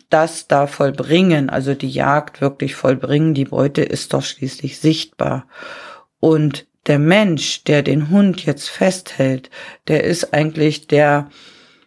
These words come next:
ich nehm, nehm jetzt mal ein neues Wort, der Frustrationsverstärker. Also der st-, der steigert nochmal die Frustration. Du bist ja als Mensch immer am Tatort. Du bist dabei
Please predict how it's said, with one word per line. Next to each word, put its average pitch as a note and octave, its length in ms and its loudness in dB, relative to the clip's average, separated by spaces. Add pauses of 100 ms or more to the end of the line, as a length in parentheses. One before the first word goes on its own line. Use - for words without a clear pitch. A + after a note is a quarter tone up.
(760)
ich D3 140 -10
nehm, E3 340 2
nehm F3 160 4
jetzt D#3 220 2
mal D#3+ 60 6
ein C#3+ 140 2
neues D3 380 2
Wort, D#3 300 4
der D3 100 2
Frustrationsverstärker. D#3 1800 -2 (200)
Also C#3+ 220 -2
der C#3+ 400 0 (760)
st-, - 540 -2
der D3+ 140 2
steigert F3 680 2
nochmal C#3 380 -4
die C3+ 120 -8
Frustration. - 880 -8
Du C#3+ 80 -6
bist F#3 420 -2
ja D#3 140 2
als - 260 -4
Mensch D#3 640 -2
immer E3 460 2
am D3+ 180 -2
Tatort. D3+ 1000 0
Du C#3 100 -6
bist D#3+ 320 -2
dabei D#3 560 2